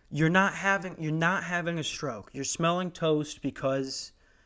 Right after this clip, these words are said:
because someone is making toast right now. I swear, just, just go, hold on one sec. Don't call nine one one. We had a couch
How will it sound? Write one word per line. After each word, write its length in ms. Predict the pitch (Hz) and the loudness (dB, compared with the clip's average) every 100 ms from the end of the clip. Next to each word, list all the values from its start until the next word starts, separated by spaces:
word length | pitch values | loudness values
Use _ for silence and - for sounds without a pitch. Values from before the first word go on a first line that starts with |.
| _ _ _ _ - | _ _ _ _ -8
because 320 | 139 147 127 | -6 -4 -2
someone 340 | - 135 135 | 0 0 0
is 100 | 131 | -2
making 360 | 131 127 117 123 | -4 -6 -6 -8
toast 340 | 131 120 117 | -4 -4 -4
right 120 | 123 113 | -6 -6
now. 180 | 120 | -6
I 100 | 113 | -6
swear, 220 | 120 - 131 | -6 -4 -4
just, 300 | 135 120 - | -6 -6 -4
just 300 | 139 131 - | -4 -4 0
go, 180 | 143 | 0
hold 280 | 139 - 151 | 0 -2 0
on 200 | 151 147 | 0 -2
one 160 | 139 139 | -4 -6
sec. 360 | - 110 90 | -6 -6 -8
Don't 180 | - 135 | -8 -8
call 180 | - 139 | -6 -6
nine 220 | 135 123 | -6 -8
one 160 | 117 113 | -10 -12
one. 160 | 98 - _ _ _ - _ _ - | -14 -18 _ _ _ -20 _ _ -2
We 160 | 156 | -2
had 280 | 143 156 156 | 0 -4 -4
a 140 | 147 | -4
couch 800 | 135 - - 185 113 - - - | -6 -8 -4 -4 -4 -6 -10 -12